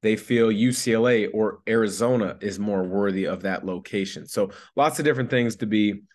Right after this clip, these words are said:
uh, looked at. One thing that always comes up, and people make this comment,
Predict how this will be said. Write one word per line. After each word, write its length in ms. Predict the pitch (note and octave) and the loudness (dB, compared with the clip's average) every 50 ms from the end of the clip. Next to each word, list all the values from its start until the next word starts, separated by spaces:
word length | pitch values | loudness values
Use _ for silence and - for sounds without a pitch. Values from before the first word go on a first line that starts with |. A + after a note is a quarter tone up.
| _ _ _ _ - | _ _ _ _ -4
uh, 160 | G2 F#2+ F#2 | -2 -2 -2
looked 300 | F#2 G#2 A2 - - A2+ | 0 -2 -4 -4 -2 -2
at. 220 | G2 F#2 - - | -2 -2 -2 -4
One 240 | B2 B2+ D3 F3+ F3+ | -2 0 0 0 2
thing 200 | - G#3 F#3+ F3+ | 2 2 4 4
that 180 | E3 C#3 - - | 2 0 0 2
always 460 | C#3 C#3+ D3 D#3 E3 E3+ E3 D#3+ C#3 | 4 6 6 6 6 6 6 4 4
comes 500 | D3 - - - C#3+ C3+ C3+ C3 A#2 A2 | 0 -6 -2 0 2 2 4 2 2 2
up, 280 | A2 G#2 F2+ - - _ _ _ | 0 -2 -2 -4 -8 _ _ _
and 140 | - G#2 G2 | -10 -10 -8
people 240 | - C3+ C3 A#2+ B2+ | -6 -8 -6 -4 -2
make 220 | B2 B2 A#2 A#2+ | 0 0 0 -2
this 160 | A#2 A2+ - | -4 -8 -8
comment, 420 | - - B2+ A2 G2+ F#2+ F2 D2+ | -6 -4 -2 -2 0 -2 -4 -6